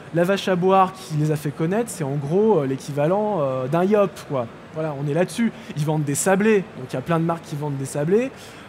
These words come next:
Euh, ils font de la mousse, euh, de la mousse, euh, enfin des petits biscuits, euh, des cookies. Euh. Mais ce qui a fait aussi leur succès, c'est de complètement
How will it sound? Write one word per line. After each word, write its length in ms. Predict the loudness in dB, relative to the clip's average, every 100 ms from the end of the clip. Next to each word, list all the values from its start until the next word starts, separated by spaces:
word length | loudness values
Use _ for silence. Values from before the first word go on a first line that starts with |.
| -8
Euh, 440 | -2 0 2 2 2
ils 60 | -2
font 160 | -4 0
de 80 |
la 80 | 4
mousse, 240 | 4 2 -2
euh, 380 | -2 -2 -4 -4
de 40 | -2
la 60 |
mousse, 260 | -2 -2 -4
euh, 420 | -6 -6 -8 -10
enfin 160 | -8 -6
des 100 | -6
petits 180 | -8 -10
biscuits, 760 | -10 -10 -4 -2 0 0 0
euh, 300 | 2 2 0 -4 -8 -4
des 100 | -4
cookies. 840 | -2 -6 -6 -2 2 2 2 2 2
Euh. 260 | 2 -2 -6 -12 -18 -18 -18 -18 -20 -14 -4
Mais 140 | -4 -4
ce 100 | -8
qui 160 | 0 0
a 60 |
fait 140 | 2 -2
aussi 240 | -2 0
leur 180 | 0 -2
succès, 400 | -8 -6 -4 -2
c'est 180 | -2 -2
de 100 | -2
complètement 640 | -4 -4 -2 0 0